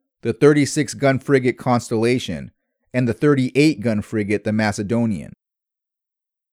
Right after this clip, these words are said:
Along the frigates were the eighteen gun sloop Epervier and the sixteen gun Ontario.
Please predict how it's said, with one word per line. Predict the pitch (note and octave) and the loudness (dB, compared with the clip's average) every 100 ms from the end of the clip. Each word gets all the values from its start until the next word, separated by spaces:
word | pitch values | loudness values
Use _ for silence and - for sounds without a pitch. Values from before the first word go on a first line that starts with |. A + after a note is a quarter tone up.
| _ | _
Along | C3 B2+ D3 F3 | 0 4 4 4
the | E3 | 0
frigates | - D#3+ C#3 A#2 - | 0 2 2 0 0
were | A#2 | 0
the | A2+ B2 | 2 2
eighteen | B2+ - C3 A#2 | -2 -2 -2 0
gun | G#2+ A#2 | 0 0
sloop | G#2+ B2 A#2+ A2+ - _ _ _ B2 | -2 0 0 0 -4 _ _ _ -4
Epervier | A#2+ B2 G2 C3 G#2 D#2 F2 _ _ | -2 0 0 2 0 -2 -10 _ _
and | - B2 | -4 -2
the | A2 | -2
sixteen | D#3 C#3+ - C3+ A2+ | -4 -6 -4 -4 0
gun | A#2 A2 | 0 0
Ontario. | G#2+ G#2+ C3 B2 G#2 D#2 A1+ | -2 -2 2 2 2 -4 -8